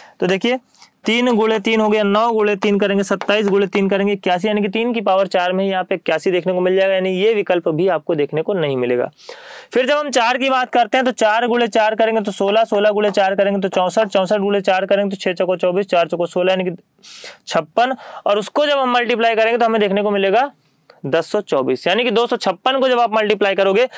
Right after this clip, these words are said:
तो ढाई सौ गुणे चार करोगे तो एक हजार बन जाएगा, और छः गुणे चार करोगे तो चौबीस बन जाएगा, यानी कि ऑप्शन नंबर सी क्या हो जाएगा, राइट आंसर हो जाएगा। यहाँ पर आपको फ़ोर की पावर फ़ाइव की वैल्यू दी गई है। जिस प्रकार ये टू की पावर फ़ाइव है उसी प्रकार आपको फ़ोर की पावर फ़ाइव की वैल्यू यहाँ पर देखने को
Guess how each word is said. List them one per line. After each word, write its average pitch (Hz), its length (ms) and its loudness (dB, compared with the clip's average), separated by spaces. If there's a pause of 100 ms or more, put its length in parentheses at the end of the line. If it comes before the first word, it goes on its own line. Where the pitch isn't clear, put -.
(200)
तो 175 60 0
ढाई 190 220 0
सौ 269 120 0
गुणे 262 160 2
चार 240 240 0
करोगे 240 240 2
तो 233 100 0
एक 233 140 0
हजार 240 220 0
बन 226 140 0
जाएगा, 233 280 2
और 226 120 0
छः 233 180 0
गुणे 220 180 2
चार 202 200 0
करोगे 202 220 2
तो - 40 -6
चौबीस 190 260 0
बन 196 140 0
जाएगा, 220 300 2 (320)
यानी 240 180 2
कि 277 60 -2
ऑप्शन 262 280 0
नंबर 240 240 0
सी 240 140 -4
क्या 226 100 2
हो 226 80 4
जाएगा, 220 180 2
राइट 202 220 0
आंसर 220 240 0
हो 220 60 0
जाएगा। 226 200 2
यहाँ 226 200 0
पर 233 140 0
आपको 220 220 -2
फ़ोर 226 320 -2
की 233 160 -2
पावर 170 460 0 (2500)
फ़ाइव 202 360 -2
की 233 140 -2
वैल्यू 208 360 0 (340)
दी 160 220 0
गई 135 160 0
है। 131 100 0
जिस 214 180 -2
प्रकार 220 340 0
ये 226 100 -4
टू 240 160 -2
की 233 120 -2
पावर 208 300 0
फ़ाइव 190 260 0
है 214 60 0
उसी 208 160 -4
प्रकार 185 300 0
आपको 180 240 -2
फ़ोर 175 220 -2
की 165 100 -6
पावर 165 200 0
फ़ाइव 147 280 -2
की 160 80 -2
वैल्यू 147 200 0
यहाँ 143 140 -2
पर 143 160 -6
देखने 135 280 -2
को 254 200 0